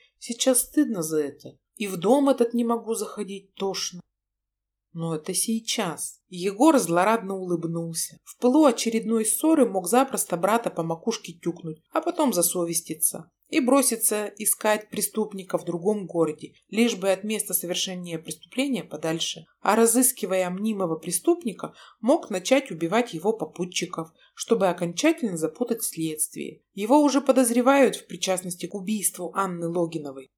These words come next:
Они три дня перед её смертью были неразлучны. И в ночь убийства Анна, со слов Нестерова, шла навстречу с ним. Доказательной базы нет.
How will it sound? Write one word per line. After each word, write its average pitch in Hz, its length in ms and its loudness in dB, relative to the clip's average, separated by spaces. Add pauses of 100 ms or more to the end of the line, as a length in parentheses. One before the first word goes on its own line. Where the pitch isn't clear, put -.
(140)
Они 233 260 4
три 269 220 2
дня 233 260 2
перед 170 280 -4
её 175 180 -2
смертью 208 600 0
были 202 200 0
неразлучны. 160 920 -4 (180)
И 202 120 -6
в 220 60 0
ночь 202 260 -2
убийства 180 640 0
Анна, 175 500 -2
со - 160 -6
слов 175 280 -8
Нестерова, 151 600 -10 (220)
шла 208 340 2
навстречу 208 560 -4
с - 140 -4
ним. 165 280 -8 (220)
Доказательной 202 840 2
базы 180 360 -2
нет. 170 340 -8